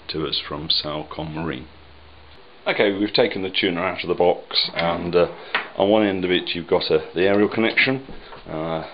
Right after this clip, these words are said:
they're quite straightforward, and, uh, on the other end you've got two connections. One is the antenna, uh, and the other one is the control cable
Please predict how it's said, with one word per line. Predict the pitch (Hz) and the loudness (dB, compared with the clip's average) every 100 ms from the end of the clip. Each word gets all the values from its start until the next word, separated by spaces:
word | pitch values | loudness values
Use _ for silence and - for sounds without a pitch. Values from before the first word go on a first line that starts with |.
| - 80 | -12 0
they're | 92 92 | 0 2
quite | 85 - | 0 0
straightforward, | - 90 - - 107 110 113 - - - - - - | 2 2 0 2 4 6 2 -6 -16 -16 -16 -18 -6
and, | 95 95 95 92 | 0 0 0 4
uh, | 95 - - - - 107 | 2 2 -8 -20 0 2
on | 117 | 4
the | 120 | 6
other | 107 101 | 6 4
end | 98 98 101 - - - - | 2 0 -6 -10 -16 -20 -16
you've | 98 73 | -14 -2
got | - - | -2 2
two | 127 | 0
connections. | - 92 - - 98 95 92 - - - - | 0 -4 -2 -2 -2 0 -2 -4 -10 -20 -6
One | 101 101 98 | 0 2 2
is | 92 90 85 | 0 -2 0
the | 87 85 - | 2 2 0
antenna, | 90 87 98 90 87 - - - - - | -2 2 2 4 0 -2 -14 -20 -20 -10
uh, | 87 85 85 | -2 0 0
and | 85 82 | -2 0
the | 82 | 0
other | 82 | 2
one | 80 80 | 2 0
is | - 78 | -2 -6
the | 73 | -10
control | 85 - 82 80 | -10 -2 0 0
cable | - 80 78 78 | 0 -2 0 -6